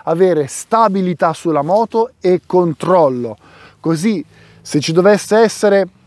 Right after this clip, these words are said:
dello scivoloso, del bagnato, della breccia, avremo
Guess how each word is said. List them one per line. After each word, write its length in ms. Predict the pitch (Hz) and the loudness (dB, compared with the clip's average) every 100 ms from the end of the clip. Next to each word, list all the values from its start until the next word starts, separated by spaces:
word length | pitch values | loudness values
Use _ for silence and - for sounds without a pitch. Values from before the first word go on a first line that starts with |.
| _ | _
dello 640 | 139 139 175 190 196 196 | -12 0 4 4 4 2
scivoloso, 840 | 180 - 196 170 190 269 185 135 104 | 0 -2 -2 2 4 4 2 -4 -10
del 220 | 120 147 147 | -6 -6 -4
bagnato, 720 | 151 156 175 196 175 131 117 | -6 -4 0 2 0 -4 -8
della 420 | 127 160 151 135 | -2 -2 0 0
breccia, 420 | 151 208 220 214 | 2 2 2 0
avremo 400 | 170 175 175 160 | 2 0 -2 -6